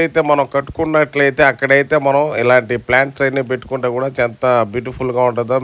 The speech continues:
మీకు తెలిసిందే మావా. ఇక్కడైతే మన అన్న అయితే, ప్రవీణ్ అన్న అయితే మొత్తం కూడా అరేంజ్ చేసి పెట్టున్నాడు అనమాట. ఒకసారి చూడొచ్చు మీరు. మావా, ఇక్కడ చూస్తే మీరు ఇంటి బయట తగిలించుకోవడానికి ఉంటది మావా. అవి అయితే చాలా బాగుంటుంది.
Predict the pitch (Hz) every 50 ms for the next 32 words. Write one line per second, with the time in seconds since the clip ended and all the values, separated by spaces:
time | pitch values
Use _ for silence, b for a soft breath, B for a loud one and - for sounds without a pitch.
0 | 123 117 101 - 107 101 98 101 110 113 113 - 120 113 117 113 110 104 101 104
1 | 110 123 190 - b b b b b b b b 110 - - 139 139 143 143 147
2 | 151 139 139 131 120 120 131 139 143 143 135 - 147 156 165 202 - b b b
3 | b b b b - - 127 139 147 147 147 143 139 139 139 139 135 - 160 143
4 | 135 131 127 - 147 143 139 139 139 143 135 131 139 135 131 131 127 117 - -
5 | 127 117 120 120 123 120 113 113 107 107 107 110 110 110 107 104 - 131 127 120
6 | 120 - 131 135 135 131 113 - - 101 101 101 104 113 131 156 156 b b b
7 | b b b b _ - 98 110 131 147 160 170 170 156 143 - 156 143 135 135
8 | 156 170 170 - 180 170 156 160 165 160 151 156 143 131 135 147 151 - 180 175
9 | 143 127 147 156 165 160 165 156 - 143 139 143 165 175 175 - - - 160 160
10 | 147 147 147 143 143 139 143 135 131 139 147 139 139 131 131 127 127 135 147 147
11 | 135 135 139 139 - 160 143 - 135 131 135 139 135 123 127 131 143 147 147 139
12 | 147 139 117 107 110